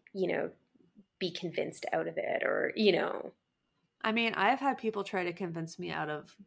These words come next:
Speaker 2: modifications I wanted to do, like, very normal, not modifications, like
Speaker 1: Yeah.
Speaker 2: changing out the stock tuning pegs on a guitar.
Speaker 1: <laughs>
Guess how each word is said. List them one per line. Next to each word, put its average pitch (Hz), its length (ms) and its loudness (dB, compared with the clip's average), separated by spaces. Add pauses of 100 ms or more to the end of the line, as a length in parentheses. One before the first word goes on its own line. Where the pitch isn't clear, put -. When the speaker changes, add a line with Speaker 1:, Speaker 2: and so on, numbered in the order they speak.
(240)
Speaker 2:
modifications 170 800 0
I 170 100 -2
wanted 156 260 -6
to - 80 -18
do, 180 140 -4
like, 180 160 -4
very 214 500 6
normal, 196 400 2
not 170 260 4
modifications, 170 880 -2
like 160 280 -8
Speaker 1:
Yeah. 285 160 -4 (180)
Speaker 2:
changing 202 440 6
out 185 200 4
the 180 80 -4
stock 175 640 4
tuning 190 420 2
pegs 151 320 -2
on 156 100 -4
a 151 60 -6
guitar. 131 640 -2 (460)
Speaker 1:
<laughs> - 800 0